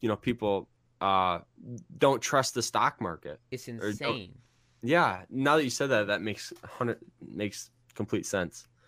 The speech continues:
Speaker 2: The top
Speaker 1: They're
Speaker 2: one point two percent from a study a couple years ago own, like, seventy-eight percent of stocks.
Speaker 1: Oh my God.
Speaker 2: And people are like, "How do the wealthy get rich?" And then you look at what they own, which is stocks, and it's like,
Speaker 1: Mm.
Speaker 2: do what they do,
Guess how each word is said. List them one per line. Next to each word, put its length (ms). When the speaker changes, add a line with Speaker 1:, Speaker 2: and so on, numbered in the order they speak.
Speaker 2:
The 100
top 360
Speaker 1:
They're 80
Speaker 2:
one 140
point 280
two 140
percent 540
from 160
a 60
study 560
a 80
couple 200
years 180
ago 260
own, 300
like, 400
seventy-eight 840
percent 340
of 80
stocks. 540
Speaker 1:
Oh 280
my 400
God. 320
Speaker 2:
And 160
people 260
are 60
like, 160
"How 160
do 60
the 100
wealthy 320
get 140
rich?" 360
And 120
then 100
you 80
look 220
at 120
what 140
they 160
own, 200
which 160
is 100
stocks, 480
and 140
it's 200
like, 300
Speaker 1:
Mm. 100
Speaker 2:
do 160
what 200
they 120
do, 420